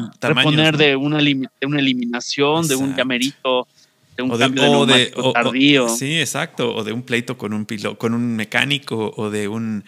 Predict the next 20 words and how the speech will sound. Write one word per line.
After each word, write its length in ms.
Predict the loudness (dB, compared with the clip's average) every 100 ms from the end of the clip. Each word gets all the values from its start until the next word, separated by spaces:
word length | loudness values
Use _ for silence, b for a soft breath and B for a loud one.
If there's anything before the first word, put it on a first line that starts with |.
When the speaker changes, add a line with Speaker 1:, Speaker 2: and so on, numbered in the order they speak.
| b b b -12
Speaker 1:
eh, 240 | -10 -6
conflicto 560 | -6 -6 -4 -6 -6 -8
con 220 | -6 -4
un 360 | -4 -4 -6 -8
equipo, 520 | -6 -4 -2 -4 -6
¿no? 220 | -6 -12 -14 _ -16
O 40 |
sea, 100 | -12
ese 160 | -10 -10
tipo 220 | -10 -10
de 20 |
cosas, 300 | -6 -6 -8 B B B -8
eh, 320 | -8 -8 _
también 420 | -2 2 2 0 -8 -20 -20 -20 -10
tienes 240 | -6 -6
que 100 | -6
tener 220 | -4 -2
la 60 | -2
inteligencia, 640 | -4 -8 -12 -14 -14 -14
¿no? 100 | -14